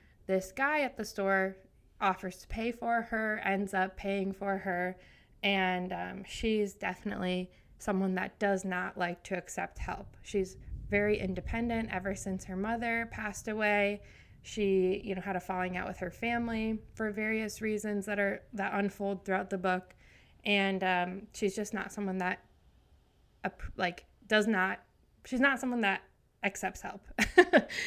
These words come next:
So, uh, so, so he ends up buying the stuff for her anyways. And as she's leaving, she's kind of, like,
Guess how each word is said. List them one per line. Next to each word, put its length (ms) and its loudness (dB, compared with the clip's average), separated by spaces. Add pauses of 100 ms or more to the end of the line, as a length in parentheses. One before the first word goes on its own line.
(240)
So, 440 8 (1040)
uh, 420 4
so, 200 -2 (240)
so 140 2
he 180 2
ends 220 4
up 120 2
buying 300 4
the 80 2
stuff 300 -2
for 100 -2
her 180 -2
anyways. 680 0 (420)
And 540 0
as 320 2
she's 380 -6
leaving, 960 0 (340)
she's 400 -4
kind 340 -4
of, 220 -6
like, 440 0